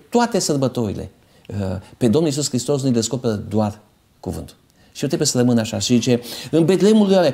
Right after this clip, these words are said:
și tu, Betleeme, țara lui Iuda, nu ești cum cea mai nesemnată dintre căpetenii lui Iuda, căci din tine va ieși o căpetenie care va fi păstorul poporului meu Israel." Unde trebuie să mergem? Uh,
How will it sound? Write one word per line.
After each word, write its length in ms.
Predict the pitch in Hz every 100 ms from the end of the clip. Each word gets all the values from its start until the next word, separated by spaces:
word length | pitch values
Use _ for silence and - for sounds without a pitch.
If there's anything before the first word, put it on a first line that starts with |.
| -
și 140 | 170
tu, 100 | 247
Betleeme, 420 | 214 208 202 196
țara 160 | 185 175
lui 80 | 175
Iuda, 120 | 175
nu 60 | 185
ești 180 | 185
cum 120 | 175 180
cea 100 | 175
mai 100 | 170
nesemnată 360 | 160 170 165
dintre 160 | 160 147
căpetenii 220 | 147 151 151
lui 60 | 147
Iuda, 180 | 147 139 -
căci 180 | - 143
din 140 | 147
tine 220 | 143 190
va 120 | 165 147
ieși 200 | 143 151
o 40 |
căpetenie 340 | 139 147 151
care 180 | 143 135
va 120 | 131
fi 120 | 135 156
păstorul 460 | 143 127 156 147
poporului 500 | 127 127 143 131 120
meu 340 | 113 120 117 110
Israel." 360 | 107 110 90 - - - _ _ _ -
Unde 240 | 196 220
trebuie 240 | 185 127 110
să 100 | 107
mergem? 280 | 98 82 78 - _ _ _ _
Uh, 320 | - 110 107